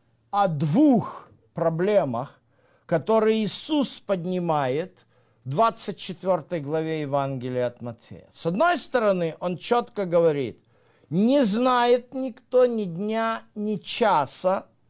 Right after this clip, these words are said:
когда придет Сын Человеческий". С другой стороны, Иисус, говоря о признаках своего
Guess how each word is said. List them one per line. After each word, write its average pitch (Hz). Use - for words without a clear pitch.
когда 175
придет 156
Сын 131
Человеческий". -
С 143
другой 165
стороны, 160
Иисус, 185
говоря 220
о 175
признаках 160
своего 220